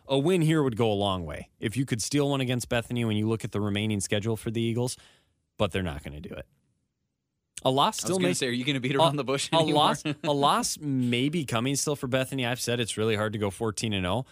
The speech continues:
Speaker 2: Uh-huh.
Speaker 1: I'm not sure I'm gonna pick against Bethany, though, at any point, the remaining part of the regular season. If I get
Speaker 2: It's,
Speaker 1: that pick
Speaker 2: yeah.
Speaker 1: wrong, I get it wrong. But
Speaker 2: Yeah.
Speaker 1: I, I just, I don't know how you can pick against this team with what we've seen.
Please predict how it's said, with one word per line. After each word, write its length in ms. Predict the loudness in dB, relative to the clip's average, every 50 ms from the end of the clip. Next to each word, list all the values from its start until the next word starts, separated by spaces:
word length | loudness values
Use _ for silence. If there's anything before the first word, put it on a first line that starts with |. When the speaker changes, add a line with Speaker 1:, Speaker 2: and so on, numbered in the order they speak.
| -14
Speaker 2:
Uh-huh. 220 | -14 -10 -10 -10 -6 -4
Speaker 1:
I'm 160 | -2 -2 -2
not 160 | -2 -4 -4
sure 260 | -6 -6 -4 -2 0 0
I'm 380 | 0 0 -2 -4 -6 -6 -8 -12 -16 _ _ -4
gonna 200 | -4 -2 -2 -4
pick 240 | -4 -6 -6 -4
against 360 | -4 -4 -2 -2 -4 -4 -4 -2
Bethany, 380 | -2 -2 -2 -4 -4 -4 -4
though, 220 | -2 0 0 0 0
at 60 | 0
any 180 | 0 0 -2
point, 380 | -4 -4 -6 -8 -8 -8 -10 -8
the 100 | -8 -6
remaining 640 | -4 -4 -2 -2 -2 -2 -2 -2 -4 -4 -6 -8 -10 _ _ _ _ _ _ _ _ _ _ _ _ _ _ _ _ _ _ _ _
part 160 | -2 0 0
of 60 | 0 2
the 80 | 0
regular 300 | 0 0 0 0 0 -2
season. 320 | -2 -2 -2 -2 -2 -2 -4
If 100 | -4 0
I 80 | 0
get 80 | 0 2
Speaker 2:
It's, 100 | 2 2
Speaker 1:
that 140 | 2 2 2
pick 160 | 0 0 2
Speaker 2:
yeah. 60 | 2
Speaker 1:
wrong, 200 | 2 2 2 2
I 120 | 2 2
get 120 | 2 2 2
it 60 | 2
wrong. 320 | 4 2 2 2 0 -2
But 140 | -2 0 0
Speaker 2:
Yeah. 80 | 2 2
Speaker 1:
I, 180 | 2 0 0 0
I 160 | 0 0 0
just, 280 | 0 -2 -6 -6 -4 0
I 120 | 0 0
don't 80 | 0 0
know 120 | -2 -2
how 100 | 0 0
you 160 | -2 -2 -4
can 140 | -6 -8 -6
pick 200 | -4 -4 -4 -4
against 360 | -4 -4 -4 -4 -4 -4 -6
this 120 | -6 -6 -6
team 200 | -4 -4 -4 -2
with 160 | -2 -4 -4 -6
what 140 | -6 -6
we've 180 | -6 -8 -10 -8
seen. 300 | -8 -8 -8 -10 -12 -16